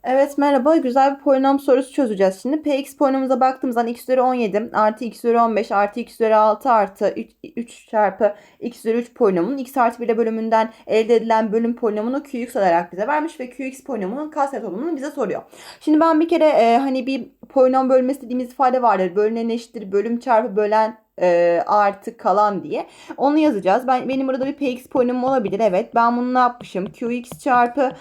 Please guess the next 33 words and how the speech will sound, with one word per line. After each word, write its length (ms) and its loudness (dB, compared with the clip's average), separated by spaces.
x 280 -8
artı 360 0
bir 120 -2
ile 360 0
çarptığım 460 0
zaman 220 -2
benim 180 -4
bir 120 -4
kalanım 400 0
var. 140 -6
Ben 220 0
buradaki 300 -8
kalan 400 -4
polinomunu 460 -10
nasıl 240 -10
buluyorum? 380 -4
X 280 -6
artı 340 2
bir 100 -4
ile 200 2
bölümünden 480 -2
elde 280 -4
edilen 340 0
kalanı 340 -2
biz 140 -4
nasıl 280 -2
buluyoruz? 300 0
X 240 -8
yerine 180 0
gidip 280 -6
eksi 360 -4
bir 140 0
veriyoruz. 640 2